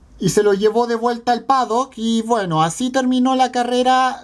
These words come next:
de Vettel en, en Sepang. Y bueno, espero que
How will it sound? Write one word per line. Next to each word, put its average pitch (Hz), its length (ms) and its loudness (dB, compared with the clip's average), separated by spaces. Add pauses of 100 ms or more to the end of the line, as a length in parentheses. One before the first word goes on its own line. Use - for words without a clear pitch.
de 208 220 0
Vettel 240 540 -2
en, 208 1160 0 (500)
en 190 180 0
Sepang. 220 520 0
Y 226 340 0
bueno, 165 640 -2
espero 254 520 0
que 254 420 2